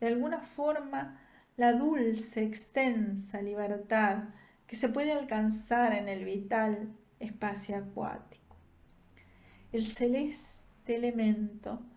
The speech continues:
ahora estancado en trágico silencio opaco, ante la más brutal melancolía de Neptuno que contemplaba en un mudo grito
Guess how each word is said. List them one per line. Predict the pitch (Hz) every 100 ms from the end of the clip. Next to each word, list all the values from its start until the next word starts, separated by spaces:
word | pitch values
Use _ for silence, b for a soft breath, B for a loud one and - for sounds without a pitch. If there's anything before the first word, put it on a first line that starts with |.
| B B B
ahora | 220 226 247
estancado | 240 - 226 214 - 262 262 240 226 208
en | 202 202
trágico | 233 226 - 233 - 214
silencio | - 220 214 220 214 196 196 - 233
opaco, | 214 196 190 190 196 226 226 B B B B B B
ante | 214 214
la | 214 214
más | 220 254 247
brutal | 240 233 220 220 220
melancolía | 214 214 196 202 202 - 202 220 247 247 226 202
de | 208 208
Neptuno | 208 202 - 285 285 240 208
que | 214 220
contemplaba | 220 214 214 208 220 254 294 269
en | 240 233
un | 226 247
mudo | 285 330 294 269 247
grito | 240 269 269 254 - 220 214